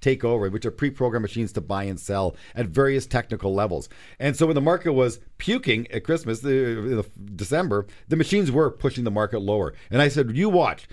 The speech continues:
There will be an inflection point, and then the machines will buy."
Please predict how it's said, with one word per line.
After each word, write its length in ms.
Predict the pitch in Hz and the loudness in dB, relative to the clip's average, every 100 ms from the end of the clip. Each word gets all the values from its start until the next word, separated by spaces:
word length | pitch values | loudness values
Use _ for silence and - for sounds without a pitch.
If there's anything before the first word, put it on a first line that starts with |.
| - - | -14 4
There 120 | 170 | 4
will 80 | 220 | 4
be 120 | 220 | 2
an 60 | 214 | -2
inflection 480 | - 180 180 175 | 4 4 6 2
point, 340 | - 127 120 - | 2 2 2 2
and 100 | 147 | 4
then 80 | 156 | 4
the 60 | 156 | 4
machines 580 | 151 - - 220 220 147 | 2 0 0 0 0 2
will 140 | 170 | 2
buy." 500 | 113 160 165 127 85 | 4 4 6 4 2